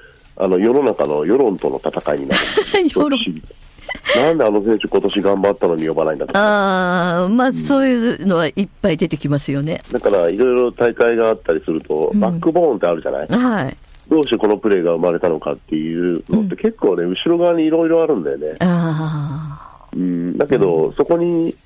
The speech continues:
Speaker 1: 全く加味してない人がいきなりグラウンドで評-、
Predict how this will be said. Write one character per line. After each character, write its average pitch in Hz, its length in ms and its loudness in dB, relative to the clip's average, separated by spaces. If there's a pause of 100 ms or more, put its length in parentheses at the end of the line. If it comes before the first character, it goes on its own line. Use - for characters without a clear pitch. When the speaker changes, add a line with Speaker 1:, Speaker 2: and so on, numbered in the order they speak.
(560)
Speaker 1:
全 117 120 -2
く 156 300 0
加 - 140 -2
味 139 180 2
し - 80 -12
て 107 80 2
な 101 100 4
い 92 60 -2
人 90 160 0
が 78 180 2
い - 80 -8
き 151 120 -4
な 156 100 4
り 147 280 -2 (140)
グ 95 120 0
ラ 98 80 4
ウ - 40 4
ン - 20 0
ド 92 80 2
で 92 140 0
評-、 104 320 0